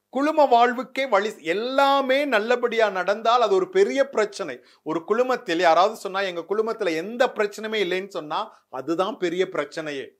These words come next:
பிரச்சனைகளுக்கு மத்தியிலும் நாம் ஒருவர் மற்றவரை அன்பு செய்து வாழ முயற்சி செய்யும் பொழுதுதான் அங்கே,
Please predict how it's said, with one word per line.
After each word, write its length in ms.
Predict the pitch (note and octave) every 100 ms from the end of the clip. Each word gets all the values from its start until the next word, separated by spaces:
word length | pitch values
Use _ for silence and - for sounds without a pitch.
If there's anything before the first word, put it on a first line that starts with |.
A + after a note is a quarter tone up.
| _ _ _ _ _ _ C#3+
பிரச்சனைகளுக்கு 800 | C#3 - C4 C4 B3 A#3 A#3 G3+
மத்தியிலும் 580 | E3+ F#3 - A#3+ B3+ B3+
நாம் 200 | G#3+ F#3
ஒருவர் 360 | G3 A#3 A3+
மற்றவரை 420 | F#3+ F#3 A3 A3
அன்பு 300 | G3+ E3+ G3
செய்து 280 | A3+ G#3 G3
வாழ 320 | E3 F3 G3+
முயற்சி 440 | F#3 D#3+ G#3+ A3+ C4
செய்யும் 320 | - F#3+ F3
பொழுதுதான் 640 | E3+ E3+ E3 E3+ A3 E4 - _ _
அங்கே, 640 | F3+ A#3 C4 C4+ D#4 C4+